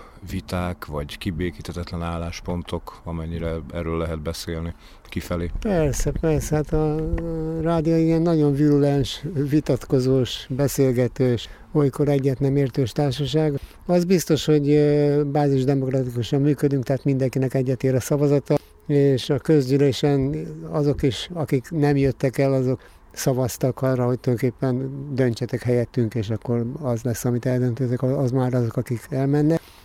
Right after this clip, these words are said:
Speaker 2: És akik ott vannak, azok sokszor egy ilyen egy-két-három órás vita után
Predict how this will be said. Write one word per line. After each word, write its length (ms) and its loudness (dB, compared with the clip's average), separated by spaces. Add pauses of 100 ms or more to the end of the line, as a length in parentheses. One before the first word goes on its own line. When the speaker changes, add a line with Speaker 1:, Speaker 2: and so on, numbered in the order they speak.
(160)
Speaker 2:
És 160 -6
akik 240 -2
ott 180 2
vannak, 340 2
azok 460 0 (160)
sokszor 480 -2
egy 160 0
ilyen 400 -2
egy-két-három 800 -2
órás 280 -2
vita 280 0
után 340 -2